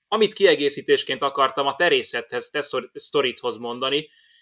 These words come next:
hogy itt a nyáron történt egy nagyon fontos dolog. Miután valószínű, hogy az első néhány, ö, hónapban kesergett azon, hogy, hogy ennyit ki kell hagynia, nyáron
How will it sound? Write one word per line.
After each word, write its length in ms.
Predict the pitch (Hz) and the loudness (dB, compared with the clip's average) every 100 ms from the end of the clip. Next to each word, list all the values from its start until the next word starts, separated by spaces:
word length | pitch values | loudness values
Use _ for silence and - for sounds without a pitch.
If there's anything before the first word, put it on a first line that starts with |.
| _ - | _ -6
hogy 100 | 135 | -4
itt 140 | 143 | -2
a 40 | |
nyáron 360 | 160 220 135 135 | -2 -2 -2 0
történt 360 | 156 147 127 127 | 0 0 -4 -4
egy 60 | |
nagyon 340 | 135 123 113 110 | -4 -2 -2 -4
fontos 460 | 120 113 120 113 | -10 -8 -8 -6
dolog. 360 | 120 131 147 - _ _ | 0 4 2 0 _ _
Miután 420 | - 185 208 170 151 | -2 0 2 0 2
valószínű, 500 | 165 156 151 143 139 | 2 2 0 -4 -2
hogy 280 | 135 135 | 0 0
az 100 | 135 | 0
első 380 | 147 151 - 139 | 2 0 0 -4
néhány, 640 | 131 135 131 127 123 123 120 | -2 -2 0 0 -2 -4 -4
ö, 200 | 120 120 | -2 -2
hónapban 760 | 131 127 120 117 120 123 117 _ _ _ _ _ _ | -4 -4 -4 -4 -4 -4 -6 _ _ _ _ _ _
kesergett 640 | 156 - 131 120 117 - | -2 0 0 0 -2 -6
azon, 260 | 123 117 117 | -8 -6 -6
hogy, 260 | 113 117 - | -6 -8 -6
hogy 160 | 135 | -2
ennyit 240 | 135 127 - | -2 -2 -10
ki 120 | 131 | -14
kell 220 | - 120 | -6 -4
hagynia, 600 | 117 120 131 139 147 151 _ _ _ _ _ | -2 -6 -4 2 2 0 _ _ _ _ _
nyáron 720 | - 170 160 131 131 160 214 | -4 -2 0 -2 -4 -6 -12